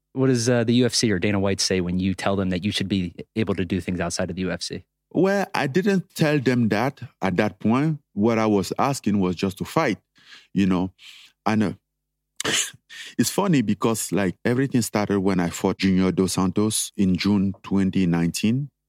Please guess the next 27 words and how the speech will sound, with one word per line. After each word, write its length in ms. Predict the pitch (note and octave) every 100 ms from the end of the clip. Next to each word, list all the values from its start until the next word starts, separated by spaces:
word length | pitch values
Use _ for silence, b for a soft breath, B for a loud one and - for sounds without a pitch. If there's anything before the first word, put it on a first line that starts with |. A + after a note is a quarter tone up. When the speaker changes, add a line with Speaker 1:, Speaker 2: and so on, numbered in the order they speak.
| b b b
Speaker 2:
And 160 | - E2+
then 340 | E2+ E2 E2+ - _
this 560 | - G2+ F#2+ - - - _ _ _
conversation 680 | - F#2+ D#2+ E2 G#2+ G#2 F2
started 340 | E2 E2 D#2+ -
come 240 | - E2
up. 160 | D#2 D#2 _ _ _ B B B E2
And 120 | E2
then 200 | D#2+ C#2+
I'm 240 | F2+ F2+
like, 220 | E2+ E2 - _ _ _ _
"No, 460 | - E2+ F2 E2 D#2+ -
I 120 | D#2+
still 180 | - E2+
have 160 | D#2+
a 60 | D2+
fight 340 | - F2 E2+
in 140 | D#2+ F2
my 140 | F2+
contract." 560 | - - - - - - B B
And 140 | - D#2+
at 80 | E2
that 160 | G2+
time, 200 | G2+ G2
I 60 | F2
still 220 | E2+ F2
have 520 | E2 - - - -